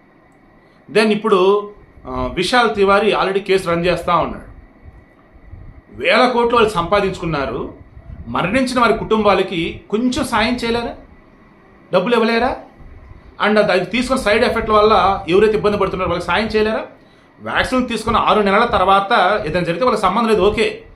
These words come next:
But వ్యాక్సిన్ తీసుకున్న కొద్ది రోజులకి,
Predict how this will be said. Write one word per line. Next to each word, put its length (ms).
But 140
వ్యాక్సిన్ 400
తీసుకున్న 580
కొద్ది 220
రోజులకి, 540